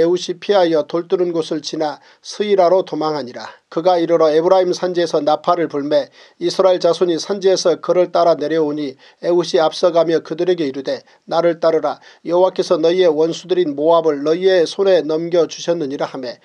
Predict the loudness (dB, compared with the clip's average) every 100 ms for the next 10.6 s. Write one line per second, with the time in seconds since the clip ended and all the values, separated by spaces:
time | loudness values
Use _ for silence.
0 | -20 -14 -4 0 2 4 4 4 2 2
1 | 4 4 4 2 2 2 4 2 4 0
2 | 0 -4 -2 -2 0 0 2 2 2 2
3 | 0 0 2 0 -2 -4 -4 -2 -6 -6
4 | -8 -14 _ -10 -4 0 2 2 0 -2
5 | -2 -2 -4 -6 -8 -6 -6 -6 -10 -14
6 | -18 -20 -20 -20 _ -6 0 2 2 2
7 | 2 2 2 2 2 0 0 0 0 2
8 | 2 2 0 -4 -6 -6 -8 -8 -6 -2
9 | 0 0 -2 -4 -2 -2 -2 -2 -2 -2
10 | -2 -4 -4 -6 -8 -8